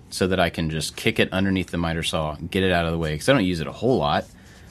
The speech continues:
But when I need to use it, I'm not gonna pick it up, so I just roll it out. It's at the floor,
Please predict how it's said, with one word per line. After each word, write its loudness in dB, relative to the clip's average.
But 4
when 6
I 6
need 8
to 4
use 2
it, 0
I'm 4
not 6
gonna 2
pick 0
it 4
up, 4
so 2
I 4
just -2
roll 4
it 2
out. 4
It's -2
at 4
the 0
floor, 2